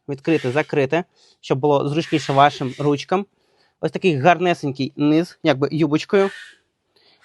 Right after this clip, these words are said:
Ось тут є кармашечки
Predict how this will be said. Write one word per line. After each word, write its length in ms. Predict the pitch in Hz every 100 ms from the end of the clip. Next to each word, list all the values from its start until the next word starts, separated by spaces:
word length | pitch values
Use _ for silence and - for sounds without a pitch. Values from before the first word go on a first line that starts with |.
| - - - _ -
Ось 300 | 151 135 -
тут 240 | 151 139 _ _ _ _ _ _
є 220 | 151 151
кармашечки 720 | 127 - 160 139 165 - 220